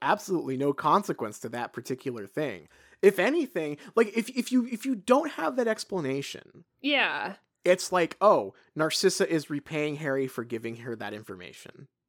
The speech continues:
Speaker 1: Right?
Speaker 2: Sure.
Speaker 1: Like, she's not, she is not completely evil and twisted, and she's, like, you know, she's not, like, helping him and that she's, like, hiding him or anything, but she'll, she'll lie and, like, give him a chance.
Speaker 2: Sh-,
Speaker 1: That's all you
Speaker 2: yeah.
Speaker 1: need.
Speaker 2: Yep.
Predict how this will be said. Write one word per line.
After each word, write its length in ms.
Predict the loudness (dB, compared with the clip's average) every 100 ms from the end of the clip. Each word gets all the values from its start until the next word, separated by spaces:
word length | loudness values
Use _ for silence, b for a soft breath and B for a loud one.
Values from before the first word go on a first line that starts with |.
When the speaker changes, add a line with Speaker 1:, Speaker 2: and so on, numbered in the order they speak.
| _
Speaker 1:
Right? 340 | -6 -4 -4 -6 _ _ _
Speaker 2:
Sure. 180 | 0 0
Speaker 1:
Like, 380 | 0 -4 -12 -20 _
she's 260 | -10 -6 -2
not, 340 | 2 4 2
she 200 | -2 0
is 160 | 0 0
not 260 | -2 -2 -4
completely 560 | -12 0 2 2 2
evil 320 | 0 -2 -2
and 100 | -4
twisted, 520 | -2 -2 -2 -4 -4 -8 _ _ _ _
and 240 | -4 -2 -2
she's, 220 | -6 -2
like, 320 | 0 -2 -4 -12 _ _ _ _ _ _ -8
you 120 | -6
know, 200 | -6 -10
she's 200 | -10 0
not, 180 | 2 2
like, 260 | -2 -4
helping 520 | -8 0 0 2 -2 -2
him 280 | -4 -6
and 140 | -6 -8
that 100 | -8
she's, 240 | -8 -6
like, 120 | -8
hiding 420 | -8 -4 -2 -2 -4
him 180 | -10
or 40 | -12
anything, 360 | -12 -10 -12 -12
but 140 | -16
she'll, 360 | -6 -4 -4 b b -12
she'll 320 | -2 0 2
lie 360 | 4 6 6
and, 260 | 4 0 -4
like, 120 | -10
give 160 | -10 -10
him 120 | -10
a 60 | -12
chance. 400 | -12 -14 -14 -18 b b
Speaker 2:
Sh-, 120 | -4
Speaker 1:
That's 220 | 0 2
all 120 | 2 4
you 100 | 2
Speaker 2:
yeah. 160 | 2 -4
Speaker 1:
need. 120 | -10 -4
Speaker 2:
Yep. 220 | 2 2